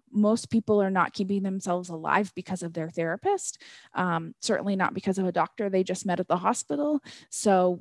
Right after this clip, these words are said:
we wanna make sure that we're looking at the reasons for living that fit best for that person. So let's start with risk factors 'cause we need to know what we're looking for. And go ahead and put some things in chat and we'll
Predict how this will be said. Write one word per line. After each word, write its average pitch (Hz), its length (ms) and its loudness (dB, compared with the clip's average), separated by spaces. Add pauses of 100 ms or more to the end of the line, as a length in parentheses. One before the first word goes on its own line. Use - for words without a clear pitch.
we 202 140 4
wanna 196 240 0
make 185 200 -4
sure 180 220 -2
that 180 140 -4
we're 175 120 0
looking 180 400 -4
at 170 140 -4
the 170 140 -2
reasons 190 480 0
for 185 180 -2
living 180 400 0
that 170 300 0 (200)
fit - 320 0
best 175 440 -4
for 180 140 -14
that - 200 -10
person. - 380 -16 (2000)
So 214 160 4
let's 240 320 6
start - 240 4
with 294 200 4
risk 233 340 2
factors 190 540 0
'cause 196 160 -10
we 196 100 0
need 202 120 0
to 208 100 0
know 202 120 0
what 190 200 0
we're 208 100 2
looking 214 340 2
for. 175 440 -8 (1000)
And 208 140 2
go 226 140 8
ahead 294 180 10
and 277 100 8
put - 200 2
some 262 220 6
things 254 280 6
in 254 140 6
chat 233 360 2
and 208 120 -6
we'll 185 200 -8